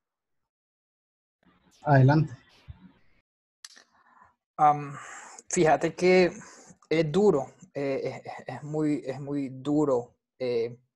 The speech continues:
Speaker 2: tratar con culturas diferentes. Am, porque creo que los nicaragüenses somos un poquito más apacibles y más, am, más bromistas, eh,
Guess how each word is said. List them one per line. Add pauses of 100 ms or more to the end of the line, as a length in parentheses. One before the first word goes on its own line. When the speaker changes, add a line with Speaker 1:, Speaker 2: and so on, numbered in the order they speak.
(160)
Speaker 2:
tratar
con
culturas
diferentes. (880)
Am, (440)
porque
creo
que
los
nicaragüenses
somos
un
poquito
más (600)
apacibles
y
más, (800)
am, (1000)
más
bromistas, (200)
eh,